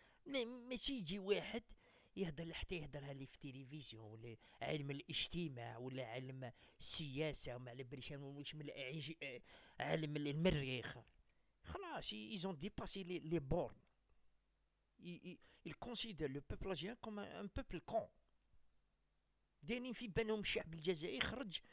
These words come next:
آه، كيما قلت لكم، خرج على جال الخبزة ولو-، يا خال الشعب الجزائري خرج من أجل الكرامة ومن أجل هاد السراقين كاع يروحوا. كاع.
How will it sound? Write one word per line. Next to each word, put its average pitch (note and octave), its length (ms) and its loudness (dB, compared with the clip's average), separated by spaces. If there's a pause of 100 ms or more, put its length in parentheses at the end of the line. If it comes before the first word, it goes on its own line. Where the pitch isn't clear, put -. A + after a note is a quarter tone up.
(400)
آه، G3+ 200 4
كيما G3+ 280 -4
قلت F#3 220 -4
لكم، A#3 180 -8
خرج - 340 -4
على E3+ 240 0
جال D3+ 420 0 (240)
الخبزة E3+ 420 4
ولو-، F#3 300 2
يا G#3+ 80 2
خال G3 340 2
الشعب E3 680 0
الجزائري C#3+ 1000 -2 (440)
خرج E3+ 580 4
من E3 320 -2 (100)
أجل C#3+ 380 2
الكرامة F3+ 640 2
ومن F#3 320 -2 (120)
أجل C#3 260 -2
هاد F3 140 6
السراقين F3+ 840 0
كاع F#3 680 4
يروحوا. D#3 460 0 (1040)
كاع. D#3 280 8